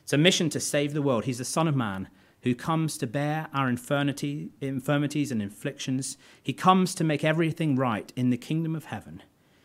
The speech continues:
He calls us to follow him, to be part of that, to know the joy of eternal life and salvation. But following him means being a devoted disciple, not a fickle fan. And the question as we finish is, are we willing to say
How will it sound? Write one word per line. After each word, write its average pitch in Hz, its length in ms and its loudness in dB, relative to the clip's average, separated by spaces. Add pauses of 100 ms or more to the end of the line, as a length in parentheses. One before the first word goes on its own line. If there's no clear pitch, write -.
He 135 140 -2
calls 190 360 6
us 113 260 -4
to 120 100 -8
follow 160 340 0
him, 117 180 -2
to - 80 -8
be 120 100 -2
part 170 360 2
of 135 60 0
that, 113 240 -4
to 127 100 -2
know 165 240 4
the 165 80 2
joy 165 440 0 (320)
of 135 120 -4
eternal 165 460 -2
life 143 320 0
and 139 100 -2
salvation. 101 680 -4 (420)
But 123 160 0
following 180 600 2
him 120 220 0
means 117 300 0
being 127 260 2
a 120 60 2
devoted 131 560 0
disciple, - 680 -4 (440)
not 147 180 4
a 175 60 0
fickle 170 360 -4
fan. 92 480 -8 (1200)
And 123 120 0
the 117 60 -2
question 175 360 -2
as 156 120 -4
we 151 60 0
finish 113 420 -4
is, 104 220 -4 (480)
are 147 180 0
we 165 100 2
willing 151 340 0
to 147 120 -8
say 92 500 -10